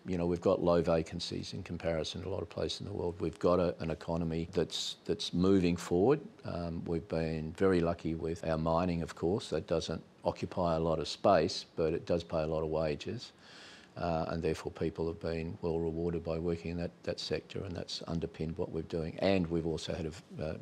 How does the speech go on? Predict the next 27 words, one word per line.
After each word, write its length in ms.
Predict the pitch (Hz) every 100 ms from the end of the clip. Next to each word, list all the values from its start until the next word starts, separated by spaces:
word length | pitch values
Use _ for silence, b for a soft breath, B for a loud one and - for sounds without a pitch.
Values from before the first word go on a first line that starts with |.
| -
we're 140 | - 90
lucky 260 | - 80 82
enough 220 | 82 76
to 80 | -
have 160 | 82 73
some 160 | -
pretty 200 | 82 82
good 140 | 85 76
harvests 600 | 87 82 - - - - -
and, 320 | 78 76 104 185
you 80 | 76
know, 140 | 80 92 B B B B
standout 500 | - 104 90 85 85
performance 600 | - - 92 85 82 -
of 80 | 80
sheep 400 | - 90 85 85
and 160 | 76 82 -
cattle, 340 | 85 82 76
et 100 | -
cetera, 300 | - 76 -
et 80 | -
cetera. 320 | 104 - 69 - B B B B B
Um, 420 | 80 90 90 90
notwithstanding 600 | 104 123 104 - 113 101 90
a 40 |
certain, 540 | - 98 87 87 87 -
uh, 180 | 87